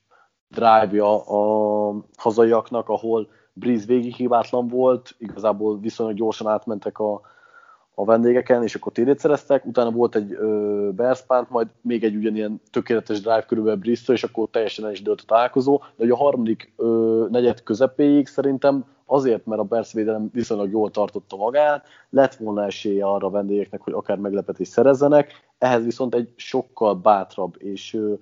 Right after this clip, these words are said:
kreatívabb gameplan kellett volna a Trubisky mögé,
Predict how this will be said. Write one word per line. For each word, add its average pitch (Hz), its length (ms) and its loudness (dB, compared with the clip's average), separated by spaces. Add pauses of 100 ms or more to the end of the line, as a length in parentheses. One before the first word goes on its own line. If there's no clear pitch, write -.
(180)
kreatívabb 104 720 -2
gameplan 104 460 -4
kellett 104 340 -4
volna 107 340 -2
a 101 100 -2
Trubisky 107 500 -4
mögé, 135 460 2